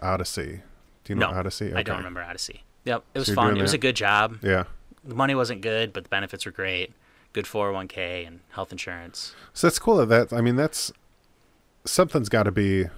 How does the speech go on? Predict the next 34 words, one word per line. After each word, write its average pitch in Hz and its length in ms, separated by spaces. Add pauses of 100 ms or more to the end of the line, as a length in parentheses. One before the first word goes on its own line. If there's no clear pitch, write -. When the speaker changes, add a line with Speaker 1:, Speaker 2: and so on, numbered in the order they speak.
(320)
Speaker 1:
there 98 280
where 90 100
that's 90 300
even 85 240
on 82 100
your 78 120
radar. - 500 (1200)
Speaker 2:
Yeah. 139 540 (680)
Speaker 1:
'Cause, 117 200
Speaker 2:
Uh, 110 40
Speaker 1:
like 104 100
Speaker 2:
that 135 80
was - 320
Steph. - 640 (320)
Speaker 1:
Okay. 104 340
Speaker 2:
Yeah. 92 220 (340)
She - 200
was 101 100
like, 95 340 (1000)
"We 104 100
gotta 98 340 (1000)
plan 104 460
for 101 120
the 90 100
future, 98 400
plan 98 220
ahead 104 180
a 104 60
little 92 180
more." 85 400
Speaker 1:
So - 140
she 120 200
was, 95 240
like, 82 380